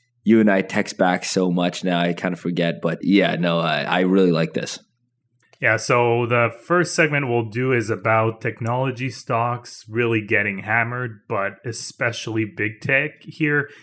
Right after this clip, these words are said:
Speaker 2: And it's starting to look pretty cheap and attractively priced. So after the four percent drop that we saw on the Nasdaq yesterday, it's now down more than twenty percent for the year. Needless to say,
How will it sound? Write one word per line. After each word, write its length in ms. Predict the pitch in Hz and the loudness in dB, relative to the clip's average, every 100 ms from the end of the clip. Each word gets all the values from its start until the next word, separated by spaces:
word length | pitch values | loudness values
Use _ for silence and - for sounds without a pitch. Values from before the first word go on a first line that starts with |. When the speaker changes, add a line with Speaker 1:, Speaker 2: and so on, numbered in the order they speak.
| - | -2
Speaker 2:
And 280 | 127 147 160 | 2 2 0
it's 160 | 160 | -2
starting 340 | - 208 285 262 | 0 0 -2 -4
to 120 | 214 | 0
look 320 | 165 160 165 | 2 4 2
pretty 720 | 165 - 175 180 180 175 170 160 | -2 0 2 2 2 2 0 -2
cheap 480 | - - 165 160 156 | -10 -4 -2 0 0
and 160 | 135 131 | 0 0
attractively 800 | 120 127 117 120 123 113 113 | -4 0 0 0 -6 -4 -6
priced. 540 | 104 - 107 95 90 - | -6 -6 -4 -4 -6 -6
So 160 | - | -2
after 600 | 110 127 127 170 160 151 - _ - _ | 2 2 0 2 4 2 -2 _ -20 _
the 180 | 113 120 | -8 -6
four 260 | 110 131 139 | -6 -2 -2
percent 460 | 147 131 131 117 | 0 0 0 -2
drop 300 | 107 104 107 | -2 -2 0
that 160 | 107 98 | -2 -2
we 120 | 101 | -4
saw 540 | 98 - 113 104 104 110 | -6 -4 -2 -2 -2 -6
on 220 | 110 110 | -4 -4
the 80 | 107 | -2
Nasdaq 580 | 101 98 101 - 95 - | -2 -2 -2 -4 -6 -2
yesterday, 560 | 123 120 139 127 127 120 - _ | -4 -2 -4 -2 -2 -4 -18 _
it's 180 | 117 113 | -8 -4
now 220 | 139 127 | 0 0
down 400 | 123 113 110 113 | 0 0 0 0
more 260 | 113 104 110 | -2 -2 -2
than 160 | 104 | -4
twenty 340 | 92 - 113 110 | -8 -8 -6 -6
percent 440 | - 104 - 101 | -8 -8 -8 -10
for 160 | - 101 | -8 -6
the 100 | 92 | -6
year. 460 | 90 110 131 127 - _ _ _ _ - | -6 -2 -2 -2 -8 _ _ _ _ -6
Needless 400 | 117 113 120 113 | -4 0 0 0
to 140 | 117 | -4
say, 480 | - - 147 147 120 | -4 0 2 2 -2